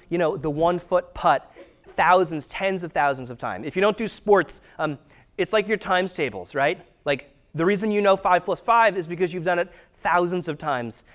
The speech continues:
as a kid, right? Paul talked about this as, like, the Good Samaritan as a fundamental of our faith, and he's absolutely right.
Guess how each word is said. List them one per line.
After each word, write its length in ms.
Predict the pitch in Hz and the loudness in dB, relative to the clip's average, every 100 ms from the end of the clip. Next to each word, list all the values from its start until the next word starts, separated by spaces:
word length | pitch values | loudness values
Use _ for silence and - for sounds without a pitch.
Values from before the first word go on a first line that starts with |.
| - | -8
as 140 | 131 | -6
a 60 | 135 | -6
kid, 340 | - 104 85 - _ | -6 -6 -8 -14 _
right? 260 | 123 139 190 _ _ _ _ _ _ - _ - _ | -2 -2 -4 _ _ _ _ _ _ -20 _ -20 _
Paul 160 | 196 226 | 6 8
talked 240 | 226 226 | 8 6
about 240 | 196 165 147 | 4 2 4
this 240 | 151 - - | 0 0 -4
as, 320 | 147 131 - _ _ | -2 -2 -6 _ _
like, 260 | 143 127 - _ - | -4 -4 -10 _ -4
the 120 | 160 | 2
Good 140 | 214 | 2
Samaritan 340 | - 190 170 156 | 2 2 2 -2
as 140 | 143 | -6
a 80 | 165 | -8
fundamental 920 | - _ 190 202 190 151 147 147 95 - - | -8 _ 0 2 0 -2 -2 -4 -6 -8 -12
of 100 | 131 | -4
our 100 | 127 | -4
faith, 460 | - 143 190 - _ - | -2 -2 -2 -4 _ -14
and 100 | 165 | -10
he's 240 | - 160 - | -6 -8 -6
absolutely 640 | 156 196 - 208 190 180 131 | 2 4 4 0 0 0 -2
right. 320 | 131 117 | 0 -2